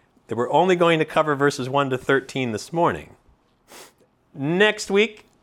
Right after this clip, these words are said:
we're moving to seventeen. It's David and Goliath, which you've all been waiting for since the start of this series, I know that. But then I'll circle back,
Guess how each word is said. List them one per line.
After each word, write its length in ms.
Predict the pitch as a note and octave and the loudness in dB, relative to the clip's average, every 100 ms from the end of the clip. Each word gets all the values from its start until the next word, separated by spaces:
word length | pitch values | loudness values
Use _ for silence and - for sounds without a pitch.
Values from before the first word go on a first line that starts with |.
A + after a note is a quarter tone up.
| - | -6
we're 240 | D3+ E3 | 2 4
moving 260 | F3 G3+ F#3 | 6 6 4
to 80 | E3+ | 2
seventeen. 640 | G3+ F#3+ F#3+ F3+ D3 D3 | 2 2 2 0 0 0
It's 160 | D3 - | -2 0
David 320 | D3+ D#3 D3+ | 2 4 2
and 100 | C#3 | 2
Goliath, 540 | C#3 D#3 D3 C3+ D#3 | 4 4 4 2 0
which 240 | A2+ - A2 | -2 -4 -2
you've 100 | G#2 | 2
all 140 | G2+ | 2
been 160 | G2 G2 | 2 0
waiting 240 | G2 F#2+ | 0 -2
for 220 | - G2 | -2 -2
since 240 | - G2 F#2 | -2 -8 -10
the 80 | |
start 260 | - A2+ B2+ | -4 2 2
of 60 | F2+ | 2
this 160 | E2 | -4
series, 340 | - F2 F2 F2+ | -6 -6 -4 -4
I 80 | |
know 220 | F2+ G#2+ F2 | -4 -4 -4
that. 320 | E2 E2+ - - _ _ _ _ _ _ _ _ _ _ _ | -4 -8 -16 -20 _ _ _ _ _ _ _ _ _ _ _
But 280 | C3 D3+ F3 | 0 2 4
then 180 | G#3+ B3 | 6 6
I'll 140 | C4 | 4
circle 320 | B3+ A#3+ A#3 | 4 4 4
back, 420 | A3 E3 F#3+ - | 4 4 4 0